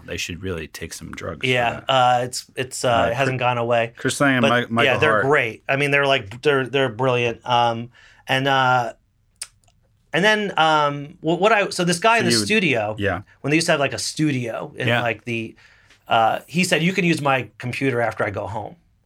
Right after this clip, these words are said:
Speaker 2: So what I would do is after I finished my assistant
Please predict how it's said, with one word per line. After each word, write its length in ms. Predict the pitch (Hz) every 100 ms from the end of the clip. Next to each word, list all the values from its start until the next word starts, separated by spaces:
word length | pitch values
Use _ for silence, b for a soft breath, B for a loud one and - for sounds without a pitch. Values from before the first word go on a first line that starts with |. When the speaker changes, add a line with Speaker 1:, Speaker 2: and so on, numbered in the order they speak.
| _ b b b -
Speaker 2:
So 560 | - 139 131 127 - _
what 160 | 139
I 100 | 143
would 160 | 135 131
do 220 | 190 208
is 100 | 143
after 200 | 143 147
I 120 | 127
finished 320 | 131 139 131 131
my 160 | 123
assistant 420 | 117 - - 131